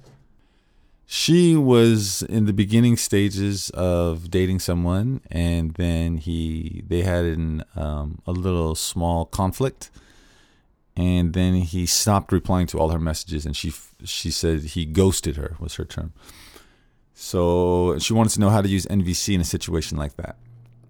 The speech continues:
Um, so that's a little tricky 'cause you can't really communicate with that person anymore, and that's pretty fundamental to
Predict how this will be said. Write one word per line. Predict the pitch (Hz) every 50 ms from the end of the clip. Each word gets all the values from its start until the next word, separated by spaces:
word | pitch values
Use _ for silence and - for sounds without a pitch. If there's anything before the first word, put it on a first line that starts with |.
| _ - - - - - - - -
Um, | - 78 78 85 80
so | - - 123 117 113 110 104 - - -
that's | 69 67 - 123 147 -
a | 214
little | 208 202 160
tricky | - - 139 - 170
'cause | 160 - 139 107
you | 110
can't | - - 123 117 101 80
really | 104 107 107 104
communicate | - - 107 113 113 107 - - -
with | - -
that | - - -
person | - - - - - - - _ _ - - - _ _ _ -
anymore, | - 95 90 87 85 87 80 71 73 80 85 -
and | 90 87 85 85
that's | 82 80 - - - - _ - - - -
pretty | - - 107 95
fundamental | - - - 104 101 92 90 90 92 95 92 - - 110 110 104 - -
to | - - - 85 80 78 -